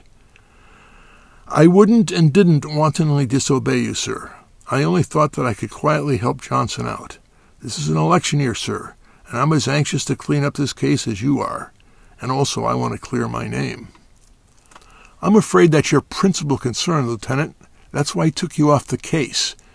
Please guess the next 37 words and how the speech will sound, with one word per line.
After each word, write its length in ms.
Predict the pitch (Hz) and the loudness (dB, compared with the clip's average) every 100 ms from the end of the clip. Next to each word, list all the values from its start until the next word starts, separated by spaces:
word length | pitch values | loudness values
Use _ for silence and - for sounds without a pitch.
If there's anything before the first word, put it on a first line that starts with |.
| - | -4
You 140 | 147 143 | 2 4
were 120 | 131 | 2
too 240 | - 202 | 0 -4
close 380 | - 175 180 - | -4 0 0 0
to 160 | - - | -6 -8
it, 180 | - - - - - | -12 -20 -20 -20 -4
perhaps 360 | 139 151 160 - | 0 0 -2 -4
because 340 | 160 147 123 | -2 -2 0
you 80 | 139 | 0
were 120 | 131 | 0
personally 500 | - 170 - 165 156 | 0 0 0 -4 -4
involved 460 | 127 117 143 160 127 | -2 -2 0 0 0
in 200 | 123 127 | -2 -4
it 60 | |
as 160 | 117 151 | -4 -4
well." 460 | 151 151 - - - _ _ _ _ _ _ - | -4 -4 -6 -12 -20 _ _ _ _ _ _ -10
"Personally 420 | - 117 - 139 | -6 -4 -4 -4
involved, 440 | 117 110 117 143 | -4 -2 0 0
sir?" 340 | - 175 170 180 _ - _ _ - - _ _ - | -2 -2 -2 -4 _ -20 _ _ -20 -20 _ _ -2
"You've 140 | 196 | 4
known 240 | 208 196 | 6 6
the 80 | 185 | 6
woman 240 | 170 180 165 | 4 4 2
for 180 | 165 | 0
a 60 | 156 | 2
number 260 | 165 165 156 | 2 2 2
of 100 | 151 | 2
years. 520 | 185 143 104 - - _ | 2 2 0 -8 -10 _
I 120 | - 160 | 0 2
don't 140 | 190 | 2
know 120 | 185 | 2
exactly 500 | 165 107 151 - 143 | 2 2 0 2 0
how 160 | 123 117 | 2 -2
well 560 | 107 117 170 226 165 | 0 2 6 6 4
you've 240 | 110 107 104 | 0 -6 -6
known 260 | 104 95 | -8 -10
her, 220 | - 139 | -10 -12